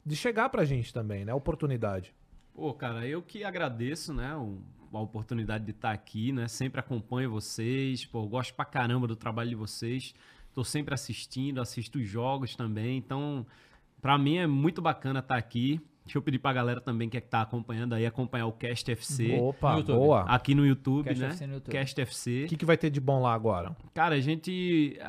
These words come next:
Speaker 2: é, segunda-feira faz live e na quinta-feira
Speaker 1: Uhum. É live de quê?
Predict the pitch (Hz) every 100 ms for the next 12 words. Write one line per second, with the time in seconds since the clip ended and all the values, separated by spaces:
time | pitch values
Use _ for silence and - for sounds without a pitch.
0 | - - - 120 113 107 - 170 160 180
1 | - 151 180 214 - _ _ 131 123 127
2 | 123 151 196 180 185 165 - 156 127 113
3 | 123 160 175 175 196 185 - 101